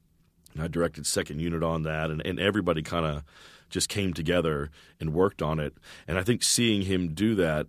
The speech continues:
and knowing and, and seeing him get a career from it and knowing that we all had a piece of it, that we all had helped do this,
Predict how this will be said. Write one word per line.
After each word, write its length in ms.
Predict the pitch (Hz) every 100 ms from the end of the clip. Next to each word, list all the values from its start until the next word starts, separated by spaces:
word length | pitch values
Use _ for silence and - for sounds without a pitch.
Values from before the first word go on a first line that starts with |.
| _
and 220 | - 95 95
knowing 540 | 104 98 92 90 80
and, 140 | 87 85
and 180 | 85 78
seeing 320 | 110 101 90
him 140 | 95
get 120 | 95 87
a 20 |
career 380 | - 95 117 113
from 260 | 92 90
it 100 | 87 -
and 140 | 82
knowing 240 | 87 90 87
that 80 | 78
we 100 | 82
all 180 | 92
had 140 | 90 80
a 60 |
piece 340 | 73 - 110 92
of 60 |
it, 100 | 82
that 80 | 78
we 100 | 80
all 140 | 87 85
had 100 | 78
helped 440 | 95 90 - -
do 160 | 90 98
this, 320 | 87 78